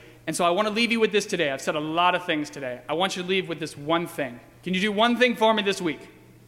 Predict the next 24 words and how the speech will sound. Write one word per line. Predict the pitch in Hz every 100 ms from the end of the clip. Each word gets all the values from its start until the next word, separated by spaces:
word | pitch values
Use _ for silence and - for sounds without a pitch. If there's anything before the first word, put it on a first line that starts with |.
| -
One | 165 233
thing. | 262 185 135 - - - - - - - - - - - - - - - - -
They | 185
can. | 202 185 202 196
Guess | 165 180
not | 196 180
you | 220
guys, | 175 190 214
huh? | 190 254 349
<laughs> | - - - - - - - - - - - - - - - - - -
They're | 185
like, | 202 190
"I | 202
gotta | 254 208
see | - 214
you | 208
on | 202 185 151 - -
Friday, | 190 226 170 143
so | - 165
I | 165
guess | 190 185
I'll | 175 - -
try." | - 180 160 156 - - 214 - - - - - - - - 285
<laughs> | 311